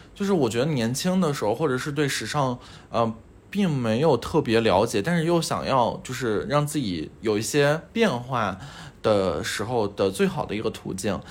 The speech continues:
因为人就是一个会，你在试的过程中，你会发现什么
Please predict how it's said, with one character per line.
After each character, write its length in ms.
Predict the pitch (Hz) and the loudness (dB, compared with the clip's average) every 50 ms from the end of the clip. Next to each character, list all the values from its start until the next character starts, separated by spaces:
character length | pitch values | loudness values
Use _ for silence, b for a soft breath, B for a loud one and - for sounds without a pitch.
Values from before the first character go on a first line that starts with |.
| B 185 151 | B -14 -4
因 100 | B 196 | B 4
为 140 | 220 226 202 | 4 4 4
人 240 | 151 117 101 101 113 | 4 4 2 2 2
就 100 | 160 196 | 0 0
是 160 | 190 190 143 | 0 0 -2
一 80 | 113 117 | -2 -2
个 160 | 139 151 131 | 0 0 0
会， 260 | 131 156 170 139 117 - | 2 2 0 0 0 -2
你 140 | 101 110 104 | -4 -4 -2
在 160 | - 151 160 | 0 0 0
试 260 | 170 - - - 247 214 | 0 0 0 0 0 0
的 100 | - 101 | 0 2
过 140 | 113 107 | 0 0
程 180 | 101 107 98 101 | 0 0 -2 -2
中， 140 | 104 101 104 | 0 -2 -2
你 80 | 98 | -4
会 180 | 82 - 165 156 | -2 -2 -2 0
发 220 | 156 143 123 117 | 2 2 0 0
现 300 | 117 - 131 120 101 101 | 0 0 -2 -2 -2 -2
什 100 | 101 - | -4 -4
么 100 | 85 76 | -6 -6